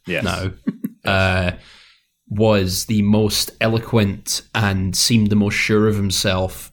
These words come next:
Speaker 2: and seemed to, seemed like the best spokesman for the three of them. And I'm not saying that any of them are bad or anything. I think they're all very eloquent and
Speaker 1: Yeah.
Speaker 2: well-spoken and know where they're coming from. But if I,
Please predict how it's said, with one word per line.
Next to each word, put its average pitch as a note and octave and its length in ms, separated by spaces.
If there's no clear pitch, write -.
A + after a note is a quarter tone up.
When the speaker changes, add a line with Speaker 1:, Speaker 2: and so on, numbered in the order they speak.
Speaker 2:
and F#2 500
seemed G#2 480
to, G2 520
seemed B2 260
like A2 120
the G2 60
best G#2 220
spokesman A#2+ 520
for B2 120
the B2 80
three D#3 120
of D#3 60
them. D#3+ 180
And D3+ 100
I'm D#3+ 80
not A3 160
saying D3+ 240
that G#2+ 120
any A#2+ 220
of G2+ 80
them F#2 160
are F2+ 40
bad G#2+ 320
or F#2+ 80
anything. F2+ 400
I F#2+ 40
think B2+ 180
they're G#2+ 180
all G#2+ 320
very G2 320
eloquent F#2+ 540
and F#2+ 340
Speaker 1:
Yeah. B2+ 220
Speaker 2:
well-spoken G2+ 640
and F#2+ 100
know G2+ 80
where G2 100
they're F#2 100
coming A2+ 220
from. F#2+ 300
But F#2+ 180
if B2 300
I, C3 540